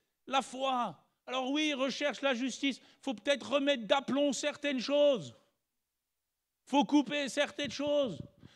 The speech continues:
Faut remettre certaines choses dans leur priorité. La foi, la piété, l'amour, la patience, la douceur. Ça, c'est le contentement spirituel. Voilà le terreau dans lequel il faut plonger tes racines par la foi.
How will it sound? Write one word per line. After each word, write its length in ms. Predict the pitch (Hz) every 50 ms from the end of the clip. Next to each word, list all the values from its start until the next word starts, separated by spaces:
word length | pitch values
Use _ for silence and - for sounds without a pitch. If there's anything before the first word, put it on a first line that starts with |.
| _ _ _
Faut 240 | - - 269 269 262
remettre 440 | 254 302 294 285 294 294 294 302 -
certaines 480 | - - 285 262 - - 277 277 262
choses 380 | 208 - 285 285 285 277 262 233
dans 100 | 262 269
leur 180 | 269 269 -
priorité. 960 | - - - 262 262 285 277 262 262 226 - 294 277 277 277 269 226 170 139 - _ _ _ _ _ _ _ _ -
La 140 | - 262 262
foi, 340 | - - 269 277 294 285 277
la 140 | 277 269 269
piété, 480 | - - 285 277 220 - 285 285 277
l'amour, 500 | 262 277 277 269 277 277 285 285 262 233
la 120 | 254 285 277
patience, 680 | - 247 240 - - 285 294 285 277 277 254 - -
la 160 | 277 269 262
douceur. 880 | 214 226 262 240 - - 269 247 247 247 240 226 202 165 143 - - _ _ _ _ _ _ _ _
Ça, 400 | - - - 320 311 311 311 302 247
c'est 220 | - - 269 262
le 160 | 240 262 254
contentement 720 | - - 254 262 208 - 240 240 226 233 220 226 233 226 220
spirituel. 840 | - - - - 214 196 214 214 175 - 208 208 208 208 196 160 - - - - - -
Voilà 320 | 214 254 262 269 285 277
le 140 | 277 269 254
terreau 500 | - - - 269 269 254 269 277 269 262
dans 100 | 247 240
lequel 380 | 233 240 240 - - 240 247 240
il 160 | 233 226 214
faut 360 | - - - 254 247 214 - - - - _ _ _ _ _ _ _ _ -
plonger 680 | - 220 247 262 294 294 277 254 202 233 262 254 240
tes 120 | 175 226 220
racines 760 | 202 214 220 208 - - - 220 226 220 214 185 156 139 135
par 300 | - 220 214 208 196 208
la 120 | 208 196
foi. 460 | - - - 190 185 185 170 143 -